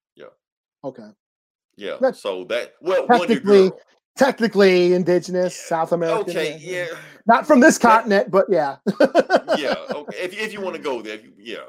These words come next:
Speaker 1: But
Speaker 2: Yeah.
Speaker 1: okay. So, uh, sh-, you got any more books? Or?
Speaker 2: I, I mean, I read a ton of shit, but that's all. I mean, I read, uh,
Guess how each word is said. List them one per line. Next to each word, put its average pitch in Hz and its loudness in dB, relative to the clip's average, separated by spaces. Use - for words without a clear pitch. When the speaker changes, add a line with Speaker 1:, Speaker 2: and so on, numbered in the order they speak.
Speaker 1:
But 90 -12
Speaker 2:
Yeah. - -8
Speaker 1:
okay. - -14
So, 82 -8
uh, 107 -2
sh-, - -18
you 101 -20
got 123 -4
any 127 -12
more 135 -12
books? 156 -12
Or? 85 -12
Speaker 2:
I, 208 2
I 170 -2
mean, 196 0
I 208 4
read 214 4
a 175 -2
ton 196 -6
of 202 -4
shit, - -4
but 147 -6
that's 170 -6
all. 165 2
I 156 0
mean, 160 -2
I 160 0
read, 160 2
uh, 127 -4